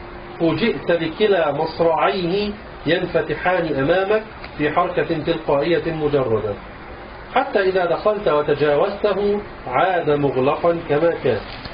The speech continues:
وبينما أنت تشكر هذه المصادفة العجيبة التلقائية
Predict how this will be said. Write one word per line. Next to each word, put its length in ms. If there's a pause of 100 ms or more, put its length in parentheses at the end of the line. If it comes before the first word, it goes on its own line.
(600)
وبينما 680
أنت 160
تشكر 340 (180)
هذه 320
المصادفة 760
العجيبة 600
التلقائية 840